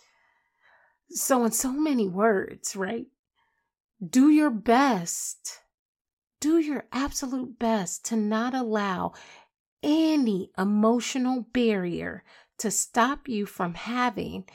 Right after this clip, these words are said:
the necessary conversations to move forward. Again, do not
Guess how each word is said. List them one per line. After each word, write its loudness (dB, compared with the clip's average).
the 2
necessary 0
conversations -6
to -8
move -6
forward. -6
Again, 2
do -2
not 0